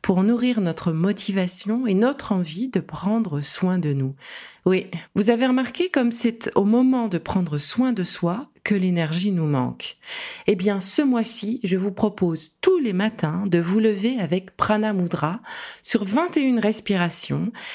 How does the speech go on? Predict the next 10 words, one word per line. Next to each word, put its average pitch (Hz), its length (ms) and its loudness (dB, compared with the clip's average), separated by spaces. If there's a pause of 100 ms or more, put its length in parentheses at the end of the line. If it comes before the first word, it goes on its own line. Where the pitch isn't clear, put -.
(120)
et 226 80 4
de 254 100 2
vous 247 160 0
laisser 233 520 0 (100)
envahir 208 840 0
par 143 360 0
l'énergie 196 840 0 (140)
positive 190 800 -2
et 135 80 -2
chaude 202 760 -2